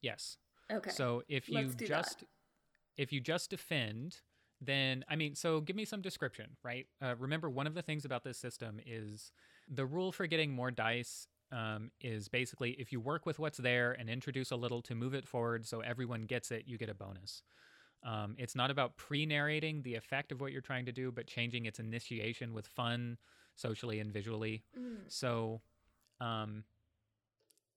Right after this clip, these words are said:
Speaker 1: if you are just defending, then you're gonna start with your stamina, which is f-,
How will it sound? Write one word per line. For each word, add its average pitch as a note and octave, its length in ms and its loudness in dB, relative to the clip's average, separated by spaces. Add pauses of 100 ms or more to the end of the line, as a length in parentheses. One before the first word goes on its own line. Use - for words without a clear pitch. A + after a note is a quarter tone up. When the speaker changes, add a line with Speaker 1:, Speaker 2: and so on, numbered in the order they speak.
(120)
Speaker 1:
if B2 160 2
you D3+ 160 2
are F#3+ 140 4
just D3+ 400 0
defending, B2+ 760 0
then B2+ 120 -2
you're C3 120 -2
gonna C3 140 -2
start C3 240 2
with C#3 100 -4
your D3+ 100 0
stamina, A#2+ 480 2
which A#2+ 160 -6
is C#3 200 -6
f-, - 100 -20